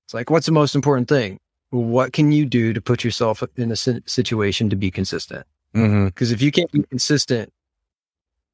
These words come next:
Speaker 1: like, eighty, ninety percent consistent, seventy percent even, over the course of the entire phase,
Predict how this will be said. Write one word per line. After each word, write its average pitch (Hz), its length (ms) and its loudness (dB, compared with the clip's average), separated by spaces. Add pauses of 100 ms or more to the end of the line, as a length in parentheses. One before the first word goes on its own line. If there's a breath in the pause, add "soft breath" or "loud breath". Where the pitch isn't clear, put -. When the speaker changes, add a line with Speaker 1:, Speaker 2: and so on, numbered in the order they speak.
Speaker 1:
like, 113 300 -2 (340)
eighty, 139 480 4
ninety 127 340 2
percent 127 320 -2
consistent, 107 500 -6 (260)
seventy 139 360 2
percent 107 360 -4
even, 95 220 -4 (540)
over 123 220 2
the 123 100 4
course 120 560 -2
of 120 120 -6
the 117 120 0
entire 113 460 0
phase, 101 640 0